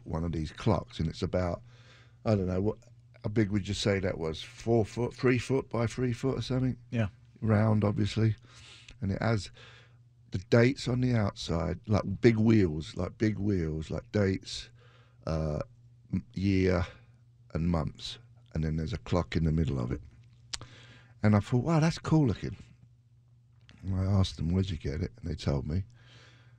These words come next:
Speaker 1: And they made me one, and I paid for it. And, uh, and all I, all I gotta do is get someone who knows what they're doing to put it on my wall.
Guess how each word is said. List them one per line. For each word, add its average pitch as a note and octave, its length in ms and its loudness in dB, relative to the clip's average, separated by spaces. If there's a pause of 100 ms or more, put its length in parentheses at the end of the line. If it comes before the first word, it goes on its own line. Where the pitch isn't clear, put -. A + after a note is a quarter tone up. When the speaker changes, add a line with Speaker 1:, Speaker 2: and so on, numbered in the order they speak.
Speaker 1:
And F2 240 0
they F#2+ 100 2
made G#2+ 260 4
me F2+ 120 2
one, G2+ 340 0 (560)
and F2 100 -4
I E2 40 -2
paid F2 340 2
for E2+ 160 0
it. A2+ 100 0 (120)
And, G2 260 -2
uh, G2+ 160 0 (300)
and G#2+ 80 -2
all G2+ 180 4
I, G#2 40 6
all C3+ 360 4
I C3+ 140 2
gotta G2+ 240 -4
do F2+ 340 -4 (640)
is F2+ 140 -6
get - 200 -2
someone G#2 320 0
who G2 100 2
knows F#2+ 260 2
what - 100 -6
they're - 80 -8
doing F2+ 380 0
to F#2 100 -6
put G2 180 -4
it F#2+ 120 0
on F#2+ 160 -2
my F2+ 100 0
wall. F#2+ 380 2